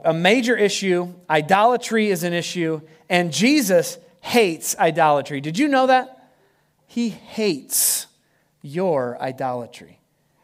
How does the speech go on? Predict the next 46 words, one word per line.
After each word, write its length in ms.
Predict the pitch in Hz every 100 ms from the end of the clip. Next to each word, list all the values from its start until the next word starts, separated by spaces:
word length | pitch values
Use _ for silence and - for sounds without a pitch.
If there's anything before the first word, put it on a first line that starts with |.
| _ -
Now, 200 | 160 147
wait 180 | 185
a 60 | 208
minute. 260 | 170 104 - _ _ _ _ _ -
Aren't 180 | 226 294
you 100 | 302
glad 340 | 180 185 196
that 100 | 180
idolatry 800 | 151 151 160 170 190 190 208 202
is 120 | 160
just 360 | 131 175 - -
something 260 | 175 165
that 100 | 165
happened 280 | 151 151 143
two 160 | - 165
thousand 380 | 160 151 139 143
years 200 | 147 135
ago? 160 | 147
We 140 | 143 151
don't 140 | 135
deal 140 | 135
with 120 | 139 143
that 160 | 139
anymore. 340 | 139 139 139 143
Can 120 | 185
I 40 | 180
get 80 |
an 80 | 156
amen? 280 | 143 135 135 - _ _ _ _ _ _
Amen. 360 | 143 131 123 87 101
Praise 240 | 143 127
the 60 | 117
Lord. 260 | 101 90 92 _ _ _ _ _ _ _ -
Okay, 200 | 151 160
that's 160 | 160
sarcasm. 640 | 156 156 143 139 131 135 127 - _ _ _ _ _ _ _ _ _
Obviously, 880 | 170 185 190 196 180 180 165 156 151 151 _ _ _
man, 160 | - 185
I 60 | 151
thought 240 | 156 220
that 160 | 220 147
joke 240 | 175 190
would 120 | 170
go 120 | 139 139
way 220 | 131 180
better. 500 | 151 135 151 87